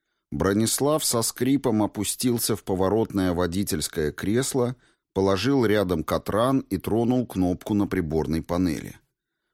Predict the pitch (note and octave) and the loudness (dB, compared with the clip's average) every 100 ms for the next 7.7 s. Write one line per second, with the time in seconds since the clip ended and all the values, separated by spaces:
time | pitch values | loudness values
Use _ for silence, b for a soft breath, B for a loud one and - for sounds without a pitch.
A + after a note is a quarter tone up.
0 | _ - A2+ A2 A2 G2+ G2+ - G#2+ G#2 | _ 0 2 2 0 0 -2 0 2 2
1 | F#2 G2+ C#3 C3+ B2+ G2+ F2 F#2+ F2 A2 | 2 4 4 4 4 2 0 2 2 2
2 | A#2+ - A2+ - F#2+ F2+ G#2 F#2 F#2+ G#2 | 0 0 -2 -2 -2 -2 -2 0 0 0
3 | F2+ C#2+ B1+ B1+ A1 - _ _ _ _ | 0 0 -4 -10 -10 -14 _ _ _ _
4 | _ - D2 F#2 - D#3 D#3 D3 - G#2+ | _ -8 -2 0 2 4 4 0 0 2
5 | A2 B2 B2 A2 - G2+ G2+ F#2 E2+ - | 4 4 2 2 0 2 4 4 2 0
6 | A#2 B2 - G#2 F#2 F#2 G#2 G2+ G#2 G2 | 0 0 0 0 2 2 2 2 0 0
7 | B2+ G#2+ - B1 - - - | 0 0 -2 -6 -8 -10 -14